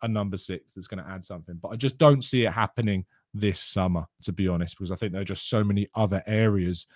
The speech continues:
where Arsenal need to strengthen. Uh, talking about Onana, uh, he's going for a ridiculous amount of money. You know, West Ham, I think, are gonna probably end up paying something like thirty-eight million euros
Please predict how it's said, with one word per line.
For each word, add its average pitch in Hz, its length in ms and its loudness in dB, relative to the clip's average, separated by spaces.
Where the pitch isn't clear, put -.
where 101 200 0
Arsenal 101 400 -4
need 98 280 -4
to 90 60 -12
strengthen. 101 540 -6
Uh, 107 240 0
talking 143 240 6
about 123 200 6
Onana, 139 840 8
uh, 113 300 0
he's 123 240 -4
going 131 320 4
for 113 200 4
a - 20 4
ridiculous 117 500 4
amount 135 180 4
of 135 80 4
money. 165 220 8
You 104 100 4
know, 113 160 4
West 131 220 0
Ham, 127 160 0
I 120 60 -2
think, 117 200 -6
are 113 40 -14
gonna 120 160 -2
probably 120 260 -2
end 120 140 0
up 113 120 -2
paying 123 220 0
something 123 260 -4
like 120 160 0
thirty-eight 123 600 2
million 127 480 6
euros 110 500 2